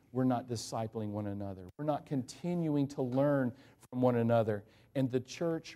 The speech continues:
will never be all that God intends for it to be. Different life stages. We're, my wife and I have just become empty nesters, and at almost the same time we became grandparents. Our life perspective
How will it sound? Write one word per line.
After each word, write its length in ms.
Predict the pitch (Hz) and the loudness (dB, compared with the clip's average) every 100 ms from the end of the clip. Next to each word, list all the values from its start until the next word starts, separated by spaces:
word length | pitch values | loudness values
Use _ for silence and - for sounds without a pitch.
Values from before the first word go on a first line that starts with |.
| - | -6
will 180 | 131 139 | 0 2
never 480 | 127 139 139 139 | 4 2 2 0
be 460 | 131 117 135 131 135 - | 0 0 2 2 -2 -4
all 380 | 120 131 131 | -2 -2 -2
that 260 | 127 131 107 | -4 -6 -4
God 300 | 120 117 113 - | -2 -2 -2 -4
intends 680 | 113 - - 143 117 107 - - _ _ | -8 -6 -2 0 0 -2 -10 -20 _ _
for 180 | - 131 | 0 2
it 140 | 117 - | 2 0
to 100 | 120 | 0
be. 360 | 120 113 101 - _ - | 2 0 -4 -16 _ 4
Different 340 | 185 196 208 139 | 4 4 -2 0
life 320 | 147 175 - | 2 0 -4
stages. 600 | - 120 107 - 101 - | -2 -2 -2 -6 -14 -4
We're, 220 | 131 160 | 0 2
my 220 | 135 151 | 4 4
wife 320 | 151 160 156 | 6 6 4
and 80 | 151 | 2
I 140 | 160 160 | 4 4
have 120 | 120 | 0
just 220 | 143 - | -2 -2
become 360 | 147 165 151 143 | -2 2 2 2
empty 280 | 160 156 143 | 0 2 2
nesters, 520 | 143 170 180 185 165 | 4 2 2 0 2
and 100 | 135 | 2
at 180 | 135 - | 2 2
almost 440 | 135 165 156 135 | 2 4 2 0
the 100 | 139 | -4
same 300 | - 151 147 | -2 -4 -4
time 280 | 151 147 151 | -2 0 2
we 120 | 143 | 0
became 420 | 135 135 147 143 | 0 -2 0 0
grandparents. 720 | 139 147 101 143 120 101 - - _ _ _ _ _ _ 139 | 0 0 0 -4 -4 -4 -8 -20 _ _ _ _ _ _ 0
Our 160 | 196 | 2
life 560 | 156 147 175 190 180 - | 2 2 4 2 -2 -4
perspective 800 | 196 170 - - 185 185 214 | 0 0 0 2 2 4 0